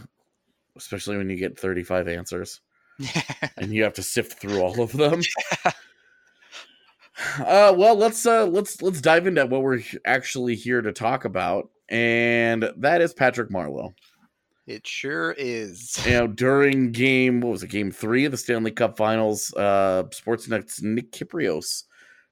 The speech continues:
Speaker 1: dropped a little tidbit of information that Patrick Marleau and the Toronto Maple Leafs are looking to part ways, uh, with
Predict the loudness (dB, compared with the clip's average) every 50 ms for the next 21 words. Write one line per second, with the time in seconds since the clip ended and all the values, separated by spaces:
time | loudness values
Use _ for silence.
0 | _ _ -12 -4 0 2 2 2 0 0 0 2 2 2 2 2 0 0 0 0
1 | -2 -2 -6 -10 -6 -4 -4 -4 0 0 2 2 2 0 -2 -2 -4 -2 -2 -2
2 | 0 2 2 0 0 -2 -2 -2 -2 0 0 0 -2 0 2 2 4 4 4 2
3 | 0 0 -2 -2 -2 0 -4 -6 -4 -2 0 0 2 2 2 2 0 0 -2 -4
4 | -6 -8 -8 -8 -6 -6 -4 -4 -4 -4 -6 -6 -10 -10 -10 -10 -10 -12 -6 -4
5 | -2 -2 -2 -2 -4 -8 -10 -10 -8 -6 -6 -4 -4 -4 -4 -6 -8 -10 _ _
6 | _ _ _ _ _ _ _ -8 -2 0 0 0 0 0 2 2 2 4 2 2
7 | 0 0 -6 -10 -12 _ _ _ _ _ _ _ _ _ _ _ _ _ _ 0
8 | 2 4 4 4 2 2 0 0 0 -2 -4 -10 -20